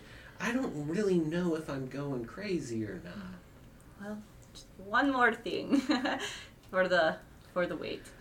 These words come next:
Speaker 1: I just
Speaker 2: But
Speaker 1: I
Speaker 2: if
Speaker 1: wanna,
Speaker 2: we
Speaker 1: I
Speaker 2: could
Speaker 1: wanna ignore it.
Speaker 2: No, 'cause if we can help her, I would like to help her.
Speaker 1: Right, but you, like, I can't not, I'm sorry. You know, I, I don't wanna put this on you.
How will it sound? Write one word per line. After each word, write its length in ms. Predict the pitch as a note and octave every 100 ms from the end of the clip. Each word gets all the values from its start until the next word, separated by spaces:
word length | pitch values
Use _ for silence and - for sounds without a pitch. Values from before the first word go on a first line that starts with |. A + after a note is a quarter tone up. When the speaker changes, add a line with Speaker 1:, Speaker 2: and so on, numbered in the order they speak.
| -
Speaker 1:
I 100 | C#3
just 420 | C#3 D#3+ D#3+ - - - - -
Speaker 2:
But 220 | B3 - - - D3+
Speaker 1:
I 100 | D#3
Speaker 2:
if 160 | -
Speaker 1:
wanna, 180 | G3+ G3
Speaker 2:
we 100 | -
Speaker 1:
I 120 | F3 G3
Speaker 2:
could 100 | E3
Speaker 1:
wanna 220 | F3 E3+
ignore 580 | - C#3+ A#2 A2+ G#2+ B2+
it. 220 | D#3+ -
Speaker 2:
No, 320 | C#4 G#4 A4
'cause 200 | - C#4
if 160 | D4 C4
we 200 | C#4 D4
can 220 | - C4+
help 320 | - F#3+ -
her, 280 | E4+ F4+ A4 - - -
I 140 | - F#3
would 200 | G#3 -
like 200 | C#3 -
to 80 | -
help 280 | - - -
her. 160 | - - - D#3
Speaker 1:
Right, 320 | F3+ D3 B2+
but 100 | C3+
you, 320 | B2+ C#3 C#3 C3
like, 260 | C#3 B2 - B2
I 360 | C#3+ D3+ C3 A#2
can't 600 | - - C3+ C3+ A#2+ A2 - -
not, 280 | A2+ A2 G2+ A#2+
I'm 140 | A#2+
sorry. 440 | - A2+ F#2 D2+ D2 - - -
You 140 | G2+ G2
know, 80 |
I, 440 | F#2+ F#2+ G#2 G#2 A#2
I 20 |
don't 120 | A#2+
wanna 140 | A#2+ G2
put 320 | - A#2 -
this 240 | G2 F2+
on 400 | - G2 G2 G#2+ A2
you. 320 | A2+ B2